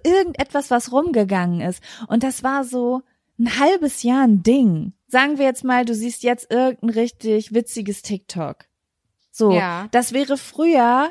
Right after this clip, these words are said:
Speaker 1: ein halbes Jahr lang durch die Gegend. Hast du das eigentlich schon gesehen? Und dann hast du dir das aber so zwanzig Mal angeguckt. Wenn du so mit Freunden zusammensuchst, hat irgendwer wieder dieses Video aufgemacht und hat das gezeigt und alle haben sich's nochmal angeguckt und haben gelacht und es ist so zehn Mal passiert innerhalb von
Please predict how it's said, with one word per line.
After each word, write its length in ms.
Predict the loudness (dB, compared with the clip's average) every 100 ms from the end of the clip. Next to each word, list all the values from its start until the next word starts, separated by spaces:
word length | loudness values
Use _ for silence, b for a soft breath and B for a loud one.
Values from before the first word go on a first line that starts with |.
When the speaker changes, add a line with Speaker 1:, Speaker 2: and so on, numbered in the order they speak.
| -6 _ -4
Speaker 1:
ein 180 | -2 0
halbes 380 | 0 -2 -4
Jahr 180 | -2 0
lang 160 | 0 -2
durch 180 | -4 -4
die 140 | -4
Gegend. 320 | -2 -2 -4 -8
Hast 160 | -8 -4
du 60 |
das 220 | 0 0 0
eigentlich 400 | 0 -2 -6 -6
schon 200 | -2 -2
gesehen? 320 | 0 -2 -2 B -4
Und 120 | 2
dann 140 | 2 0
hast 200 | -4 -6
du 40 |
dir 120 | -6
das 160 | -4 -2
aber 160 | -2
so 100 | -2
zwanzig 480 | -4 0 0 0 -2
Mal 220 | 0 0 0
angeguckt. 420 | -2 -4 -8 -4
Wenn 120 | -2
du 60 | 0
so 80 | -2
mit 140 | -4
Freunden 320 | -2 -2 -2 -6
zusammensuchst, 600 | -4 0 0 0 -4 -8
hat 160 | -6
irgendwer 400 | -8 -6 -6 -4 -2
wieder 180 | 0
dieses 320 | 0 -2 -4 0
Video 360 | 0 2 2
aufgemacht 560 | 2 0 -2 -2 -2 -2
und 80 | -4
hat 100 | -4
das 140 | -6
gezeigt 400 | -8 -4 -4 -4
und 80 | -2
alle 220 | 2 2
haben 100 | 2
sich's 200 | -2 -4
nochmal 280 | -2 -2 -2
angeguckt 300 | -2 -4 -2
und 60 | 0
haben 120 | 2
gelacht 340 | 2 2 0 -6
und 40 |
es 120 | -10
ist 80 | -8
so 80 | -8
zehn 340 | -4 -2 0
Mal 200 | 0 -2
passiert 520 | -4 -8 -6 -6 -6
innerhalb 460 | -6 -4 -2 -4 -4
von 180 | -6